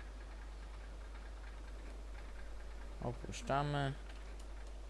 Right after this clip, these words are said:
Wyłączamy. Teraz jedziemy oddać lawetę.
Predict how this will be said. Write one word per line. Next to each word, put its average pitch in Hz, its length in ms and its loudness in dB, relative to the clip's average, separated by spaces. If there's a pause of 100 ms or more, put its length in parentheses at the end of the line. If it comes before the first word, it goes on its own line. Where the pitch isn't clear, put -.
(600)
Wyłączamy. 123 800 6 (1500)
Teraz 117 260 8
jedziemy 117 380 8
oddać 113 360 8
lawetę. 139 580 10